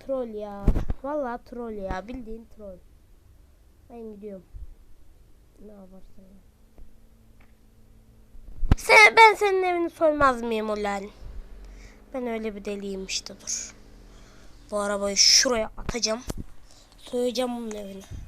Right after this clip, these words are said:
Gerekli ekipmanları alayım. Bomba,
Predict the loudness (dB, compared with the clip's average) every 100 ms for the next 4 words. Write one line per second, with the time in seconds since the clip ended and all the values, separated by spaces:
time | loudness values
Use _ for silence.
0 | -18 -18 -18 -18 -20 -16 -8 -6 -6 -2
1 | -2 -2 -10 -8 -6 -4 -4 -6 0 4
2 | 8 8 12 10 10 -8 -20 -20 -20 -20
3 | -20 -20 -20 -20 -12 -10 -8 -10 -10 -6
4 | -4 -4 -6